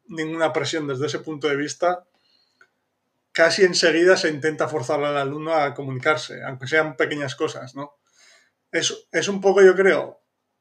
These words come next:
o sea, relacionado con lo anterior, como decía, pero el desconocimiento o el pensar que al haber aprendido una cosa conscientemente ya está en nuestra memoria,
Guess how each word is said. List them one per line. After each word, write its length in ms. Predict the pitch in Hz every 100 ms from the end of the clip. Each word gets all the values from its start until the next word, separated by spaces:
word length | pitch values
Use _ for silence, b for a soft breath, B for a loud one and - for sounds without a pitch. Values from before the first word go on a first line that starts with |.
| _ _ _ _ _
o 40 | -
sea, 140 | 165
relacionado 480 | 143 147 131 156 165
con 100 | 165
lo 40 |
anterior, 340 | 165 160 165 165
como 180 | 160
decía, 320 | 151 135 170 170
pero 300 | 151 147 -
el 160 | 156
desconocimiento 920 | 143 131 160 147 139 156 175 175 185 185
o 160 | 180
el 140 | 151 -
pensar 540 | 147 135 170 170 175
que 400 | 175 165 143 131 _ _ _ _ _ _ _ _ _ _ -
al 120 | 147
haber 200 | 135 165
aprendido 340 | 180 180 175 180
una 160 | 175
cosa 240 | 170 170 151
conscientemente 1040 | 139 131 165 165 165 175 175 170 185 - _
ya 160 | 156 151
está 160 | -
en 80 | 160
nuestra 280 | 160 160 160
memoria, 640 | 156 175 185 156 185 233